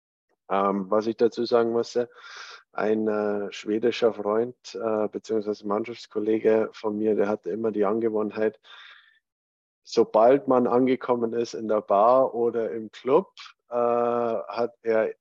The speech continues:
erstmal eine Einlage auf der Toilette hingelegt, ähnlich wie, wie du's beschrieben hast, nur, äh, er saß halt dann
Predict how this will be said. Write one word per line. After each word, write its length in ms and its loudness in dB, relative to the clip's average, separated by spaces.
erstmal 520 -2
eine 580 -4
Einlage 440 -2
auf 100 -10
der 140 -6
Toilette 720 -2
hingelegt, 500 0
ähnlich 320 -4
wie, 180 -4
wie 280 -8
du's 360 -2
beschrieben 460 0
hast, 300 0
nur, 520 0
äh, 320 -4
er 160 2
saß 280 -2
halt 220 -2
dann 320 -2